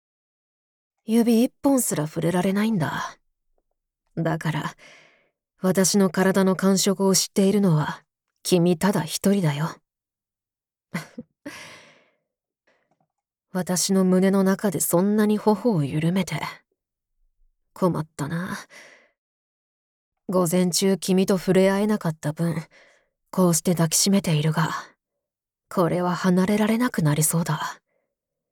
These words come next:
いつまでも君の可愛いその顔を見ていられる。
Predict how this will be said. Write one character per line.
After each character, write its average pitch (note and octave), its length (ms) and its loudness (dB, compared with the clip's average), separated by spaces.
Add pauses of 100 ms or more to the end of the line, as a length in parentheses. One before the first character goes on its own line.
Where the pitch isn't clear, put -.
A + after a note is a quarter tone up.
(760)
い G3+ 160 -2
つ - 160 -4
ま F#3 120 2
で E3 120 0
も D3+ 120 0
君 F3 300 -2
の F3+ 140 0
可 F3 280 0
愛 G3 180 2
い F#3+ 40 4
そ D#3+ 180 -2
の D#3+ 140 2
顔 E3 260 0
を E3 100 2
見 D#3+ 180 0
て F#3 120 -2
い D3 80 -2
ら C#3 120 -6
れ D3 140 -2
る。 D#3 120 -4